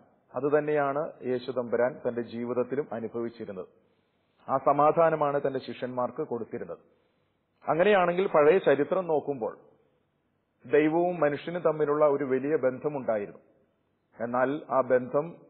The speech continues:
ഇടയ്ക്ക് വെച്ച് മുറിഞ്ഞുപോയി. അപ്പോഴാണ് ഈ സമാധാനക്കേട് മനുഷ്യവംശത്തിന്റെ ഇടയിലേക്ക് കടന്നു വന്നത്.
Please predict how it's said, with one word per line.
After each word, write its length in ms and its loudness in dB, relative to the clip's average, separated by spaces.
ഇടയ്ക്ക് 360 -2
വെച്ച് 280 -2
മുറിഞ്ഞുപോയി. 720 -4
അപ്പോഴാണ് 540 4
ഈ 200 -2
സമാധാനക്കേട് 920 0
മനുഷ്യവംശത്തിന്റെ 880 -6
ഇടയിലേക്ക് 640 -2
കടന്നു 240 -2
വന്നത്. 260 -6